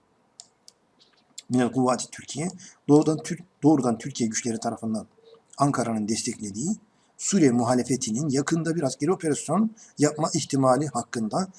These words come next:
Ankara'nın son dönemlerdeki söylemleri artmış. Fî menâtıkı şemâli Suriye, Kuzey Suriye'de bölgelerinde.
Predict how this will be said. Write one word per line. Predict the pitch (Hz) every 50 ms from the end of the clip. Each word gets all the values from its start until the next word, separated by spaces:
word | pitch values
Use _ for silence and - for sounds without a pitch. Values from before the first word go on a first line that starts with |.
| - - _ _ -
Ankara'nın | 160 185 180 - - 120 117 113 107 107
son | - - 165 165 151
dönemlerdeki | 123 120 117 110 110 110 107 107 110 - - 175 196 208 -
söylemleri | - - - - 135 131 123 120 110 113 127
artmış. | 120 104 - - - - - - - - - _ _ _ _ _ _ _ _ _ _ _ _ _ _ _ _ _ _ _ _ _ _ - - _ _ _ _ _ _ _ -
Fî | - - - 147 131
menâtıkı | 123 127 151 151 143 - - -
şemâli | - - - 127 127 139 131 117 110
Suriye, | - - - 117 110 104 98 101 - _ _ _ _ _ _ _ _ _ -
Kuzey | - 131 147 160 147
Suriye'de | - - 123 123 113 120 113 104 117 110 104
bölgelerinde. | 113 117 107 - 117 110 107 104 101 101 101